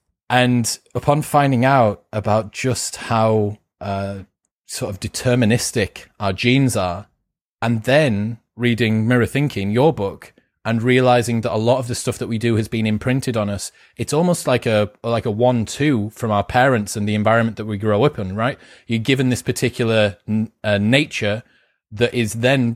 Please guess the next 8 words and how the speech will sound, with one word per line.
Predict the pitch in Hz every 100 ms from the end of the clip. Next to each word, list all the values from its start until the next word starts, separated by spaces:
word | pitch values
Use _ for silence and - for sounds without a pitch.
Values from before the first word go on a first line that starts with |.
| -
probably | - 120 139 139 127 117
backed | 107 117 - 135
up | 143 - - _
in | 120 110
part | - 120 110 -
by | 120 110
the | 110
nurture. | 110 143 156 - 87